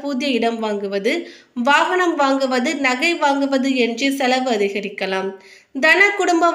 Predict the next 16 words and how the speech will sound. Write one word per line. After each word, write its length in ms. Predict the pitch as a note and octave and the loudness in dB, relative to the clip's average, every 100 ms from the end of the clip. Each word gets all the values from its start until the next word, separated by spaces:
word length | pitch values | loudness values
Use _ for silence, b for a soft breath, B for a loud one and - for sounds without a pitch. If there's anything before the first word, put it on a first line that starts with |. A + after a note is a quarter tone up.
| C#4+ | 2
வாக்குஸ்தனத்தில் 840 | C4+ C4+ D4 D4 C4 A#3 C4 C4+ | 0 -2 -6 -2 -2 0 -2 0
சர்ப 300 | C4 A#3 A#3+ | 0 0 -2
கிரகங்கள் 580 | A#3+ A#3+ A#3+ A#3 A#3+ A#3+ | 0 0 0 0 0 -2
சஞ்சரிப்பதால் 800 | A3 G3 G3+ G3 G3 F#3+ F#3+ C#4 E4+ B B B D#4+ | -2 0 0 -2 -4 -6 -4 -4 -4 B B B -4
உ-, 120 | E4 D4 | -2 0
உறவுகளை 520 | F4 G4 F#4+ E4+ D#4+ D#4 C4 | 2 2 2 2 2 2 0
அனுசரித்து 480 | C#4+ D#4+ D#4+ D#4 C#4+ | 0 0 -2 -4 -2
போவது 360 | C#4 C4+ C4 B3 | 0 0 0 0
நல்லது. 460 | A#3+ G3+ G3 F#3+ F#3+ F#3+ - B B B | 0 0 -4 -2 -4 -6 -12 B B B
விவசாயிகளுக்கு 840 | E4 F#4+ G4 G4 G4 F4+ E4 D#4+ E4+ C#4+ | -2 0 4 4 4 2 0 -2 -2 2
உழைப்பு 300 | C#4+ C#4+ C#4+ | 2 2 0
அதிகரிக்கும். 680 | A3+ A3 G#3+ G3+ G3 C4 C#4 | 0 0 0 0 -2 -2 -2
புதன் 320 | A#3+ A#3+ B3+ B3 | 0 0 0 2
உங்களுக்கு 440 | A3+ A3 A3+ A3 A#3+ | 0 0 -2 -2 -4
சாதகமாக 800 | A#3 A3 A3 A#3+ A#3+ A#3+ A#3 A#3 A#3 | 0 0 0 0 0 -2 -2 -4 -4
சஞ்சரிப்பதால் 800 | G3+ G3 G3+ G3+ G3+ G3 A3+ | -4 -2 -2 -4 -6 -2 -2